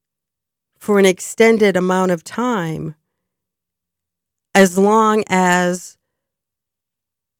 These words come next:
a sizable portion of its population was being so severely discriminated against. So it wasn't just about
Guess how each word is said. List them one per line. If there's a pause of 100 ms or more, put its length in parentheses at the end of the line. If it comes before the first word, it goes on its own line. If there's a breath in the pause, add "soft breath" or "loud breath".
(460)
a
sizable
portion
of
its
population (460)
was
being
so
severely
discriminated
against. (800 soft breath)
So (1900)
it
wasn't
just
about